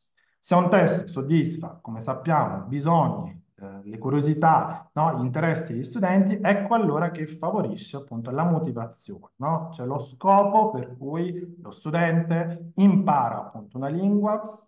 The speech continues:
e si impegna soprattutto a farlo ritenendosi soddisfatto appunto di ciò che fa. Quindi vedete, la scelta dei testi non può prescindere dal, ehm, dal profilo, no, a cui il manuale è dedicato. E nel caso, vedete, del nostro manuale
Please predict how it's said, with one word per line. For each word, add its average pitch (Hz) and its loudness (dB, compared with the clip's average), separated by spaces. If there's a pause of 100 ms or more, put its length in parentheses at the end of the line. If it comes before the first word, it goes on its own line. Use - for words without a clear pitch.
e 175 -6
si 170 -6
impegna 135 -2
soprattutto - -8
a - -2
farlo 123 -8
ritenendosi 135 -6
soddisfatto 147 -10
appunto 110 -12
di 160 -8
ciò 98 -14
che 101 -16
fa. - -16 (280)
Quindi 170 6
vedete, 190 6
la 139 4
scelta 202 0
dei 160 0
testi 180 -2
non 117 -6
può 240 0
prescindere 151 -2
dal, 123 0
ehm, 110 -10
dal 127 -2
profilo, 175 0
no, 147 2
a - 0
cui 135 0
il 139 -2
manuale 143 2
è 123 -6
dedicato. 110 -8 (300)
E 208 2
nel 208 6
caso, 143 4
vedete, 151 0
del - -4
nostro 160 -2
manuale 180 2